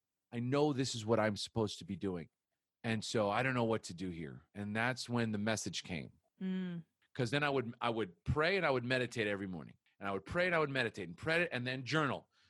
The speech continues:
Speaker 1: So I was doing three things, prayer, meditation, and journal. And finally it just said, "Just get to work, oh."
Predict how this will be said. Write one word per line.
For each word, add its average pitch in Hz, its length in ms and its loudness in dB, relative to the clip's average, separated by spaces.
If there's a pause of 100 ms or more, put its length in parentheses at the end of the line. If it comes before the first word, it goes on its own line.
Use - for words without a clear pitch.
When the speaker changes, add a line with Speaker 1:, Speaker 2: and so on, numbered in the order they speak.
Speaker 1:
So - 140 0
I 123 40 4
was 123 100 0
doing 147 180 2
three 160 180 2
things, 92 280 0
prayer, 170 260 2
meditation, 165 520 0
and 127 80 -6
journal. 101 300 -4 (340)
And 110 180 -12
finally 139 360 2
it 113 40 2
just 107 220 -2
said, 98 260 2 (120)
"Just - 160 -2
get 131 140 -4
to 131 60 -4
work, 123 260 0
oh." 92 180 -2